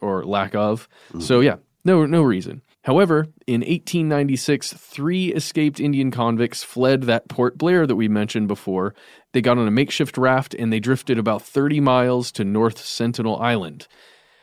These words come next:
Speaker 1: Here's the deal. Two of the fugitives drowned in the reefs that are surrounding the island, again, that we've mentioned before.
Speaker 2: Mm-hmm.
Speaker 1: The one guy, the one survivor,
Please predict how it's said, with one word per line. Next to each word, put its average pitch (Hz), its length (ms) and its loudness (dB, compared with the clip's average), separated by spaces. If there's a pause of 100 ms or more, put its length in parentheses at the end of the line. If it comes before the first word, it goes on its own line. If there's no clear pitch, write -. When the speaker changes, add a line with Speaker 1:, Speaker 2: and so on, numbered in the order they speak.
(120)
Speaker 1:
Here's 139 240 2
the 120 140 0
deal. 90 240 -4
Two - 180 0
of 190 80 2
the 170 80 4
fugitives 127 580 2
drowned 110 540 0
in 147 80 2
the 151 80 2
reefs 127 360 2
that 110 120 2
are 104 80 0
surrounding 113 560 0
the 101 240 -2
island, 92 460 -4
again, 95 340 -4
that 98 80 -4
we've 92 180 -6
mentioned 90 300 -8
before. 85 460 -10 (120)
Speaker 2:
Mm-hmm. 78 280 -8
Speaker 1:
The 110 100 2
one 139 400 2
guy, 101 460 0
the 95 160 -4
one 110 260 0
survivor, 101 720 -2